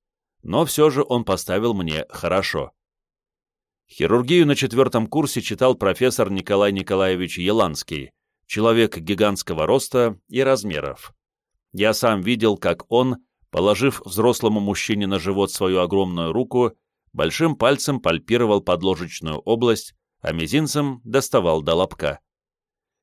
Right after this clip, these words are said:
Как такими ручищами он залезал в живот своим больным, для меня осталось неясным, но, говорят, оперировал он прекрасно. Во время операции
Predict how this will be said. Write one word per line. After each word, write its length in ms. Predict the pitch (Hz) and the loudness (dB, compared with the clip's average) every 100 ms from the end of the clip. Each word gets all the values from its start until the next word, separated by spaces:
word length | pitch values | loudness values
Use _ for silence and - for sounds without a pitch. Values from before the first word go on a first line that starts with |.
| _ | _
Как 240 | 95 85 | -2 0
такими 360 | - 87 95 92 | 0 -2 0 0
ручищами 580 | 90 90 104 95 95 90 | -2 -2 -4 -4 -4 -4
он 140 | 87 | -2
залезал 480 | 85 95 92 98 95 | -2 -2 0 0 0
в 80 | 78 | -2
живот 320 | 98 98 92 | -2 0 -2
своим 320 | - 87 82 | -2 -2 -2
больным, 480 | 78 80 110 120 113 _ _ | -4 -2 -2 -2 -6 _ _
для 160 | 90 120 | -4 0
меня 280 | 123 120 | 2 2
осталось 420 | 110 - 107 101 - | 0 2 2 2 0
неясным, 640 | 117 104 80 - 73 67 _ _ _ _ | 0 2 0 -6 -12 -12 _ _ _ _
но, 220 | 90 160 | -2 0
говорят, 400 | 151 143 139 143 | 4 4 6 4
оперировал 640 | 131 101 92 131 131 127 - | 2 0 2 4 4 2 2
он 180 | 92 90 | -4 -4
прекрасно. 720 | 90 98 85 76 - 73 69 _ _ _ _ _ _ _ _ | -6 -2 -2 -2 -6 -14 -14 _ _ _ _ _ _ _ _
Во 160 | 80 | 2
время 300 | 104 117 113 | 4 4 4
операции 720 | 107 - 135 135 - 123 117 | 2 2 2 2 2 2 2